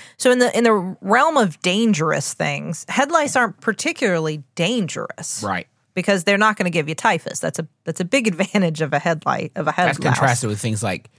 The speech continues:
Speaker 2: the mosquito, which is the most dangerous animal on earth.
Speaker 1: Yes, exactly. The mosquito, much more dangerous. The body louse is much more dangerous. The head la-, the head louse is not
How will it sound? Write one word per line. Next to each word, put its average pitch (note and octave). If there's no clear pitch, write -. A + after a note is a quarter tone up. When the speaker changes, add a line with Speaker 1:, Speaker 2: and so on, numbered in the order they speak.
Speaker 2:
the F#2+
mosquito, F#2
which D#2
is E2+
the E2+
most D#2+
dangerous E2+
animal E2
on C#2+
earth. -
Speaker 1:
Yes, A3
exactly. F3+
The D#3+
mosquito, A#3+
much G#3+
more G3+
dangerous. F3+
The F#3
body F#3+
louse E3
is D#3
much D#3
more D3
dangerous. C#3
The G3+
head B3
la-, G#3
the F#3
head C4
louse F#3+
is F3
not F3